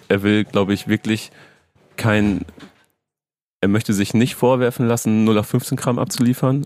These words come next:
und einfach nur gemacht zu haben, um ein Album gemacht zu haben. Das glaub ich überhaupt nicht. Dafür ist auch bei Jizzes einfach diese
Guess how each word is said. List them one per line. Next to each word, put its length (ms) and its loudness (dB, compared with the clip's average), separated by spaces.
und 280 -2
einfach 380 0
nur 380 2
gemacht 320 0
zu 160 0
haben, 240 0
um 200 -2
ein 60 0
Album 280 2
gemacht 240 0
zu 120 -2
haben. 220 0
Das 160 -2
glaub 220 2
ich 100 -4
überhaupt 400 -2
nicht. 260 -4
Dafür 260 0
ist 100 0
auch 100 0
bei 120 0
Jizzes 420 -2
einfach 440 -2
diese 260 2